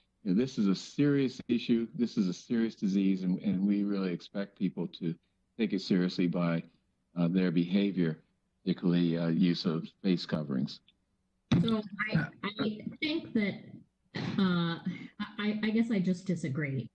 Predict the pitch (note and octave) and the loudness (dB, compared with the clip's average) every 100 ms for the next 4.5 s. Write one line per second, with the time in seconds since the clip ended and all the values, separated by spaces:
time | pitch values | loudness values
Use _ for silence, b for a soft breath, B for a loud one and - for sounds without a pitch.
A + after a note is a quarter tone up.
0 | - F#3 F3+ B3+ A#3 A#3 G#3+ G#3 F#3+ - | -2 -2 2 0 2 0 0 0 -4 -6
1 | F3+ F#3+ F3 F3 F3 F3 E3 - D3+ D3+ | -4 0 2 2 -2 -4 -4 -4 -4 -4
2 | - - - _ _ - A3 A#3 A#3 A3+ | -10 -20 -20 _ _ -6 -2 -2 0 0
3 | A3+ A3 G3+ G3+ G3 F#3+ F#3 F#3 F3+ F3+ | 0 2 4 6 4 2 0 0 2 2
4 | F3 D3 D3+ F3+ | 0 -4 -2 -2